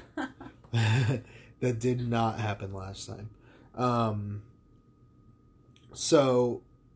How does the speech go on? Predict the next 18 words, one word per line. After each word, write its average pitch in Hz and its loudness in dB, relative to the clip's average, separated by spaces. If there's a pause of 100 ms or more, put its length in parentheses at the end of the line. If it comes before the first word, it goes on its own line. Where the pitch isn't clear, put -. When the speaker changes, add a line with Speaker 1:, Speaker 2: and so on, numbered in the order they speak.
(1080)
Speaker 2:
I 117 0 (160)
put - -2 (200)
the 117 0
cheese 165 2
on 170 0
the 170 -8
tostadas, 127 2
hit 135 -2
'em 156 -2
up 147 -4
in 120 -6
the 135 -6
toaster 104 -2
oven, 101 -4 (720)
uh, 101 -6
let 120 -2
that 127 0
melt, 113 -2